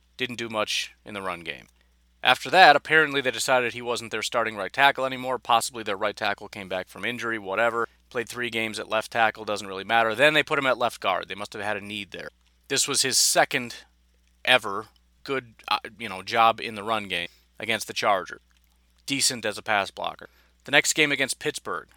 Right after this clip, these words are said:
again as a left guard, he played left guard as a starter for the remainder of the season. Twenty-four point eight overall pass blocking grade. Horrific. Only allowed, let's see, zero sacks, zero hits, three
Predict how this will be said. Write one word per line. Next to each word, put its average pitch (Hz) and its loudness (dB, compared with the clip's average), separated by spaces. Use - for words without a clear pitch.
again 135 0
as 123 4
a 120 -6
left 120 0
guard, 120 4
he 113 -8
played 117 -6
left 117 -2
guard 113 2
as 101 -4
a 104 -4
starter 139 2
for 127 -10
the 117 -6
remainder 117 -2
of 110 -8
the 104 -10
season. - -8
Twenty-four 170 -2
point 139 -4
eight 131 -2
overall 120 0
pass 117 2
blocking 95 -4
grade. 85 -8
Horrific. - -4
Only 170 0
allowed, 156 8
let's 120 -6
see, 95 -6
zero 120 -4
sacks, 123 2
zero 120 -4
hits, 123 -4
three 120 -8